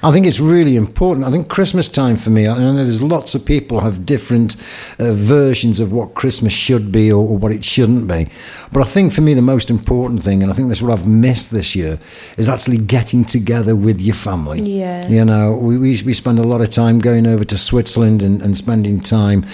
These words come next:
Speaker 1: uh, with, with family across there, or, or going over to Denmark, and we have people coming to the house. This year it's been very quiet. Very, very quiet.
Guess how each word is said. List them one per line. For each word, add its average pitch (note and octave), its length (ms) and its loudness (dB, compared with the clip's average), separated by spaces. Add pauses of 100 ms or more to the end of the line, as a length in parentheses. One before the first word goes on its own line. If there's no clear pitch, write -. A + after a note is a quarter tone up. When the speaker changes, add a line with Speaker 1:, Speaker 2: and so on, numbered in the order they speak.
(260)
Speaker 1:
uh, G2 160 2
with, G2 160 0
with G2 100 -2
family G2+ 360 2
across G2 360 0
there, A2+ 360 2
or, G2+ 180 2
or G2 100 -2
going G2+ 240 0
over G2 160 0
to F#2+ 140 -4
Denmark, A2+ 640 2 (340)
and G#2+ 140 2
we G#2 80 2
have F#2+ 120 -4
people A#2 240 0
coming G#2+ 280 2
to - 100 -4
the F#2 100 0
house. G#2+ 280 0
This C3+ 480 0
year C3+ 200 2
it's B2+ 160 -4
been A#2 300 0
very A2 460 0
quiet. F#2+ 600 -4 (380)
Very, B2 360 2
very G#2+ 240 0
quiet. G2+ 300 -4